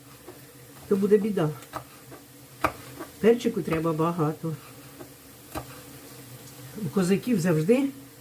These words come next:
в'язанки перцю були. І мій тато, коли їздив тоді, не було далекобійників таких, з такими крутими машинами, як зараз.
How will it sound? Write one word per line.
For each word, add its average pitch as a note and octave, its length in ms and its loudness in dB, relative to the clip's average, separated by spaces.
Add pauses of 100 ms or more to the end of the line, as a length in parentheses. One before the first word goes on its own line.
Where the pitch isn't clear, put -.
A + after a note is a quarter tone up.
(260)
в'язанки F3 680 4
перцю D3+ 480 2
були. C#3 300 4 (1300)
І F3+ 60 4
мій E3+ 160 8
тато, G3+ 320 2
коли F3 340 4 (1700)
їздив D#3+ 500 4
тоді, E3 320 4 (380)
не D3+ 140 6
було G3+ 240 4
далекобійників D#3+ 880 6
таких, C3+ 300 0 (480)
з - 20 -14
такими D#3 460 6 (160)
крутими D#3+ 400 4
машинами, D3 540 4
як C#3 160 4
зараз. C3 260 4